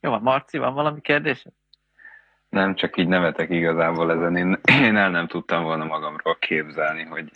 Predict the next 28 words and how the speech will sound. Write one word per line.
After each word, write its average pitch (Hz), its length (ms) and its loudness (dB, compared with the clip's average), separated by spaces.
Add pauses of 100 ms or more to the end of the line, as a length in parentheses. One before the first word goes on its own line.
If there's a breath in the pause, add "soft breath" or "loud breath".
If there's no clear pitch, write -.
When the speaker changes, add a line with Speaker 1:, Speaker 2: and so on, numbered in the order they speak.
(100)
Speaker 2:
hogy 80 120 0
nem 80 160 2
tudom, 80 220 -4
más-, 78 240 0 (160)
hogy 80 340 0 (200)
első 80 400 0
osztályban, 76 440 -2
vagy 80 80 0
nem 80 160 -4
tudom, 80 160 -4
másodikban 78 640 -2
ott 76 140 -6
ücsörögjek, 78 540 -2
és - 140 -6
akkor 82 300 -2 (280 loud breath)
Ica - 260 -4
néni 78 260 0
éppen 78 360 0
írkálja 78 600 0
a 78 60 0
dolgait 78 580 0
a 78 40 -4
táblára, 80 540 0
az 80 140 -2
így 80 80 0
megvan, 78 460 -2
de 73 80 2
hogy, 78 200 -2